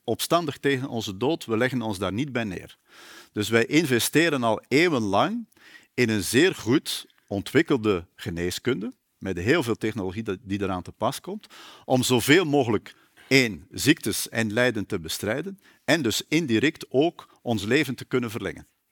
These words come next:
Hè? Dus we leggen ons niet neer bij de dood, we gaan er niet meer van uit dat ons leven ons lot is. Want daar komen we uit vandaan, we komen uit een maatschappij waarbij je leven,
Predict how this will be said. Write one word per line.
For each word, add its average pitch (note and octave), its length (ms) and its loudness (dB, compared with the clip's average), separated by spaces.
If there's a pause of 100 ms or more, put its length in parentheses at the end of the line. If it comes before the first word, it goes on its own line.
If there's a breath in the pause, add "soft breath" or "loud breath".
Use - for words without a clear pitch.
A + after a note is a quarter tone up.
(120)
Hè? - 120 -12 (800 soft breath)
Dus A2+ 180 -2
we A2 120 2
leggen D#3+ 360 4
ons C#3 220 0
niet D3+ 200 0
neer C#3+ 200 2
bij A#2 160 2
de F#2+ 120 -4
dood, C#3+ 280 0
we G#2+ 120 -2
gaan A#2+ 240 2
er G2+ 80 -2
niet B2 340 -2
meer D#3+ 180 0
van A2 200 0
uit A2+ 500 -4 (460 loud breath)
dat A#2+ 240 2
ons A2 240 -4
leven D#3+ 400 2
ons C3 220 -4
lot A2+ 240 -2
is. - 440 -12 (540)
Want G2 200 -4
daar D#3 220 4
komen D3+ 300 2
we G#2 60 -4
uit A#2 200 2
vandaan, A2+ 400 2
we A2+ 140 -2
komen D3+ 360 2
uit B2 160 2
een A2+ 80 -2
maatschappij G#2+ 840 0 (380 loud breath)
waarbij A2+ 460 4
je G#2+ 120 2
leven, G2 520 -2